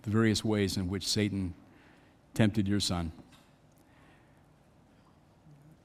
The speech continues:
trying to get him to prove that he was indeed the Messiah, the Son of God.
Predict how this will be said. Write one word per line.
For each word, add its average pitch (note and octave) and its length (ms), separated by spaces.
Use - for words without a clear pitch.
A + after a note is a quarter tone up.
trying A2 240
to G2 60
get G#2+ 180
him G2 120
to G2 80
prove A2+ 380
that F#2+ 160
he G#2 140
was G2 480
indeed G#2+ 300
the G2 80
Messiah, F#2+ 440
the F#2 80
Son F#2+ 220
of F2+ 80
God. E2+ 240